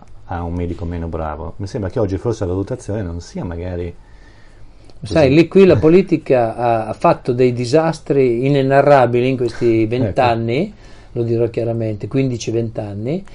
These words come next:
Speaker 2: facendo finta, facendo finta di dimenticarsi delle cose fondamentali, che poi c'era poco da, da vedere, perché bastava un ragioniere, non ci voleva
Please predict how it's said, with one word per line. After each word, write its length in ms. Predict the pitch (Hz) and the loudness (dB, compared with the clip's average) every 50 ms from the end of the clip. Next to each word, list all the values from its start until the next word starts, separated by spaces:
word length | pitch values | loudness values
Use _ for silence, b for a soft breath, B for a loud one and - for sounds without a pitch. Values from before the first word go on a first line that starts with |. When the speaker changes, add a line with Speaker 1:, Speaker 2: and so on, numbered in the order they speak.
| b b b - | b b b -12
Speaker 2:
facendo 420 | - 120 - - 160 151 147 139 | -10 -4 -2 0 2 4 4 2
finta, 720 | - - 175 180 196 196 202 - 170 160 151 143 127 117 113 | 4 4 2 4 4 2 2 2 2 4 4 2 0 -2 -4
facendo 420 | - 127 113 - - 135 131 127 120 | -4 -6 -4 -2 -2 0 0 0 0
finta 240 | - 151 151 147 | 0 2 2 2
di 140 | 139 131 123 | 2 2 0
dimenticarsi 640 | 120 123 120 120 117 120 117 - 139 160 151 - 131 | -2 -2 -2 -2 -2 -2 0 0 2 0 0 -2 -4
delle 180 | 123 117 117 110 | -4 -4 -4 -4
cose 260 | - 123 123 120 113 | -4 -6 -4 -6 -6
fondamentali, 800 | 117 120 113 110 113 107 113 120 113 117 - 113 101 104 107 | -6 -8 -8 -6 -6 -6 -6 -6 -6 -6 -6 -6 -4 -6 -6
che 120 | 104 - 107 | -6 -4 2
poi 160 | - 170 170 | 4 4 4
c'era 220 | 170 - 127 120 110 | 4 4 2 2 2
poco 200 | 117 139 123 127 | 2 0 0 0
da, 180 | 117 120 120 107 B B B B - | -2 -2 -4 -4 B B B B -8
da 100 | - 120 | -4 -2
vedere, 180 | 120 131 143 147 | 0 2 2 2
perché 200 | 139 117 123 127 | 2 0 0 0
bastava 340 | 131 - - 156 156 151 | 0 0 2 2 2 4
un 60 | 147 139 | 4 4
ragioniere, 720 | 139 147 143 123 135 143 143 143 143 139 123 117 110 110 | 4 4 4 2 2 2 4 4 6 6 6 6 4 4
non 80 | 110 113 | 0 -2
ci 100 | 107 143 | 0 2
voleva 440 | 135 139 147 143 139 127 123 113 104 | 2 4 4 4 4 4 4 2 0